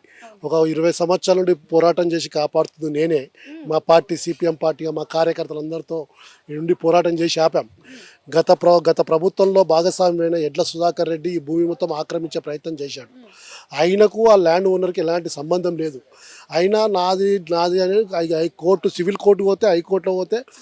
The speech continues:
Speaker 1: ఆయన ల్యాండ్ నీకు ఈ బ-, భూమికి ఎలాంటి టైటిల్ లేదని చెప్పి కొట్టేసిన ఆయన ఈ ప్ర-, రాష్ట్ర హైకోర్టు కానీ అట్లా సివిల్ కోర్టు టైం వేస్ట్ చేస్తున్నాడు తప్ప. ఇప్పుడు అట్లాగే ఇక్కడ భూమిని కబ్జా చేసుకోవడానికి అనేక సందర్భాల్లో వస్తే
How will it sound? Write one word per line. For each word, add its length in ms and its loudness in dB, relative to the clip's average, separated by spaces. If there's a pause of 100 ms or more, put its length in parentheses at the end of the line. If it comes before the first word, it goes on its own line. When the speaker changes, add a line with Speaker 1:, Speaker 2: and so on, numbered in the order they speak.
(300)
Speaker 1:
ఆయన 240 0
ల్యాండ్ 520 4 (400)
నీకు 480 0
ఈ 80 -2
బ-, 220 2
భూమికి 500 0
ఎలాంటి 400 4
టైటిల్ 360 0
లేదని 340 4
చెప్పి 180 -2
కొట్టేసిన 580 -4 (580)
ఆయన 220 4
ఈ 260 4
ప్ర-, 680 0
రాష్ట్ర 300 4
హైకోర్టు 380 2 (140)
కానీ 240 6
అట్లా 200 0
సివిల్ 300 -6
కోర్టు 240 0 (140)
టైం 220 4
వేస్ట్ 280 4
చేస్తున్నాడు 460 -4
తప్ప. 240 -10 (340)
ఇప్పుడు 180 2
అట్లాగే 320 4
ఇక్కడ 180 0
భూమిని 380 0
కబ్జా 260 2
చేసుకోవడానికి 460 -2
అనేక 220 -4
సందర్భాల్లో 540 -6
వస్తే 320 -8